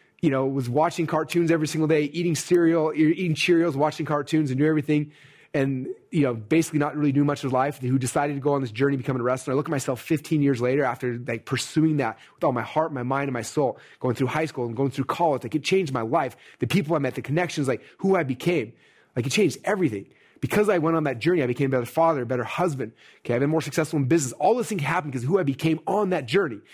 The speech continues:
Even though I failed, even though I never hit the thing, even though I never achieved the thing I set out to do. Okay? Like, the journey's all about that. So that's question number one. It's like,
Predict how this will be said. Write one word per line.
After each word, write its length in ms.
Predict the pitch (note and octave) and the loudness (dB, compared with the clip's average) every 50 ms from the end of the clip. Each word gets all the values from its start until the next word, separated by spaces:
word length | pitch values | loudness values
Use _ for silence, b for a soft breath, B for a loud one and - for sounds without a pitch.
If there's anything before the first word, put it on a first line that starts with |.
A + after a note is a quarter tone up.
| B B B | B B B
Even 300 | C4 C#4 C#4 C4 C4 A3+ | 2 2 4 4 2 2
though 180 | A#3+ A#3+ A3 G#3+ | 2 4 2 0
I 80 | F#3+ | -2
failed, 340 | F3 - - A3+ G#3 E3 C#3+ - | -2 0 0 0 0 0 -2 0
even 200 | G#3+ B3 B3 C4 | 0 0 4 4
though 80 | B3 | 4
I 60 | A3+ G#3+ | 4 4
never 240 | G#3 A3 G3 G3+ | 2 2 2 2
hit 160 | F#3+ F#3+ G#3 D3+ | 2 2 2 0
the 80 | F#3 | -2
thing, 260 | D3 - G3+ E3 A#2 B B B B B | 0 2 2 2 2 B B B B B
even 140 | G3+ G#3 A#3+ | 0 4 4
though 40 | |
I 40 | A3+ | 4
never 240 | G3 G#3 A3+ G3 G#3+ | 4 4 2 2 0
achieved 260 | F#3 - - G#3+ G3 G3 | 0 0 -4 0 0 0
the 40 | |
thing 180 | F3 - G3+ F#3+ | 0 2 2 0
I 40 | E3+ | 0
set 180 | C3+ - F#3 F3 | 2 0 2 2
out 100 | E3 C3 | 2 0
to 60 | - | -2
do. 220 | C#3+ C#3 D3 A2 - _ b b b b b b b b b b b b _ _ _ - | 0 0 0 0 -2 _ b b b b b b b b b b b b _ _ _ -6
Okay? 220 | - - A#2+ C3 D3 | -2 -2 0 0 -2
Like, 800 | D#3 D#3 - _ _ _ _ _ - _ _ _ _ _ - A2 | -4 -8 -16 _ _ _ _ _ -20 _ _ _ _ _ -4 -2
the 60 | A#2+ | -2
journey's 300 | A2 A2+ E3+ G3+ F#3 D3+ | 0 2 2 2 4 2
all 60 | D3+ | 0
about 240 | C#3 C3 C3+ C3 B2 | 2 2 0 -2 -2
that. 160 | A2+ F#2+ F#2 | -4 -10 -4
So 100 | - D3+ | -2 -2
that's 140 | E3 E3+ - | -2 -2 -2
question 320 | - - E3+ D#3+ - - | -4 -4 -4 -4 -2 -4
number 140 | D3+ C#3 C3 | -4 -2 0
one. 180 | B2+ C#3+ C#3 B2+ | 0 0 0 -2
It's 100 | A2+ G2+ | -2 -2
like, 240 | A#2+ A#2+ A2+ - | -2 -2 -2 -6